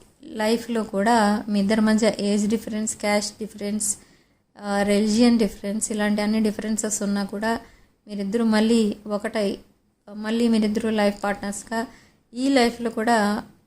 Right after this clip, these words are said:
ఒక ఇన్స్పైరింగ్ కపుల్గా నిలబడతారు అందరికీ. ఓకే, so ఇదొక general, collective and timeless reading. రీడింగ్లో మీరు రెజొనేట్ అయిన పాయింట్స్ తీసుకోండి, రెజొనేట్ కాని పాయింట్స్ వదిలేయండి దయచేసి.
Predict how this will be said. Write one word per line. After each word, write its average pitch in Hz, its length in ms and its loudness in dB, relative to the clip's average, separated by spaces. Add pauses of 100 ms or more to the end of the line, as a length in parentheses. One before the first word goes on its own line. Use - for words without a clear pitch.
(140)
ఒక - 100 -20
ఇన్స్పైరింగ్ 233 580 0
కపుల్గా 202 800 -2
నిలబడతారు 196 760 -4
అందరికీ. 190 440 -16 (640)
ఓకే, 247 240 -12
so 254 300 -10 (400)
ఇదొక 214 320 0 (1120)
general, 240 520 2
collective 247 420 0
and 233 180 2
timeless 220 500 2
reading. 220 340 -2 (720)
రీడింగ్లో 254 440 4
మీరు 254 280 6
రెజొనేట్ 233 480 4
అయిన 233 160 4
పాయింట్స్ 220 440 2
తీసుకోండి, 214 500 -4
రెజొనేట్ 208 480 0
కాని 196 260 -4
పాయింట్స్ 202 380 -8
వదిలేయండి 196 440 0
దయచేసి. 185 540 -4